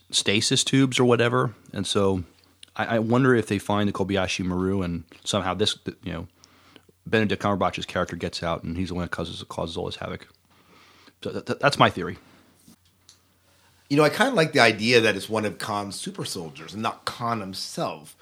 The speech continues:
Speaker 1: Mm-hmm.
Speaker 2: This allows him to be one of the people maybe we saw on the planet, but not the exact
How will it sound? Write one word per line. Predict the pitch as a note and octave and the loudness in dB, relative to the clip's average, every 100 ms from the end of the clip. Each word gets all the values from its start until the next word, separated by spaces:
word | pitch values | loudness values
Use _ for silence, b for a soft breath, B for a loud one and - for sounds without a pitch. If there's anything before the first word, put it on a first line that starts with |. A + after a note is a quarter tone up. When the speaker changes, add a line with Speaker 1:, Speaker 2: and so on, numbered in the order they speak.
| B | B
Speaker 1:
Mm-hmm. | G#2 F#2 G#2 | -4 -2 -2
Speaker 2:
This | B2 | 0
allows | B2 A#2 A2+ | 4 6 6
him | A2 | 2
to | G#2+ | -4
be | G2 A2+ | -2 0
one | A2 | 0
of | A2 | 0
the | G2 | -2
people | A#2+ A2 | -4 -4
maybe | G#2+ G#2+ G2 | -2 -2 -2
we | G#2 | -6
saw | G2+ - G3+ A3+ A#2 F2+ G2+ B B B - | -4 -4 0 4 4 4 0 B B B -10
on | A2 | -8
the | G#2+ | -6
planet, | - A2+ G#2+ G#2 | -4 -4 -4 -6
but | A2 | -6
not | A2 G#2+ G#2+ - | -2 -2 -4 -10
the | A2 A2 A2+ G2+ | -10 -6 -4 -6
exact | A2 F#2+ G#2 G2 G2 | -8 -6 -6 -6 -12